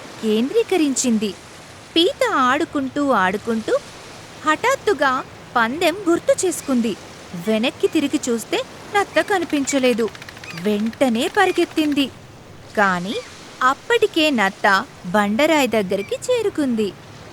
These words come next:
"ఓయ్ మిత్రమా, ఎవరక్కడా?" అని చిన్నగా అరిచింది. నత్త అప్పటికే బండపైకి ఎక్కి గెలిచినందుకు నవ్వుతుంది.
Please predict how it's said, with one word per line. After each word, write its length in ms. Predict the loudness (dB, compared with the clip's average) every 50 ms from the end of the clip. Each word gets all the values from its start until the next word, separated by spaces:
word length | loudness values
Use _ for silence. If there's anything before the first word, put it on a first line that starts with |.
| -4 0
"ఓయ్ 320 | 0 2 2 2 2 2 2
మిత్రమా, 600 | 0 0 0 0 0 2 2 2 2 2 0 -2 -4 -10 -12 -4 0
ఎవరక్కడా?" 920 | 0 2 2 2 2 2 0 0 0 2 2 2 4 4 2 2 0 -2 -6 -12 -18 -20 -20 -20 -12 -4 -2
అని 280 | 0 0 0 -2 -6 -8 -10 -14 -18 -14 -4 0 2
చిన్నగా 640 | 2 2 2 2 2 2 2 2 2 2 2 4 4
అరిచింది. 580 | 2 2 2 0 0 0 0 0 -2 -2 -4 -6 -10 -18 -20 -18 -10 -6
నత్త 380 | -4 -2 -2 -2 -4 -4 0 2
అప్పటికే 680 | 2 2 2 0 -2 0 0 0 0 0 0 0 0 2
బండపైకి 960 | 2 2 2 2 2 2 2 0 0 2 2 2 2 0 -2 -6 -6 -4 -4
ఎక్కి 340 | -4 -4 -6 -6 -4 -2 -2 -2 -2 -6 -14 -16 -14 -8 -2 0
గెలిచినందుకు 760 | 0 2 0 0 0 0 2 2 0 0 0 -2 -2 0 0
నవ్వుతుంది. 880 | 0 2 2 0 0 2 0 -2 0 0 0 0 0 -2 -4 -4 -4